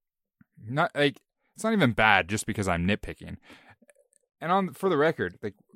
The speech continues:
I ain't shit. Chuck, Chuck Dixon and Chase Conley, listen, you guys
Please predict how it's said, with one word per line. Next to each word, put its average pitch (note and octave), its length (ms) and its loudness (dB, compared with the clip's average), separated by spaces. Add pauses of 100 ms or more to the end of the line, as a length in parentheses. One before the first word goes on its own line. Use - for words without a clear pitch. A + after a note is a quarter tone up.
(600)
I F#3 120 0
ain't B2 160 2
shit. - 340 4 (560)
Chuck, F#3 220 6 (340)
Chuck F#3 260 2
Dixon D#3+ 540 -2
and G#2+ 460 -4
Chase C#3 280 -2
Conley, C#3 540 2
listen, A#2 400 -8 (260)
you G#2+ 240 -8
guys G#2+ 600 -2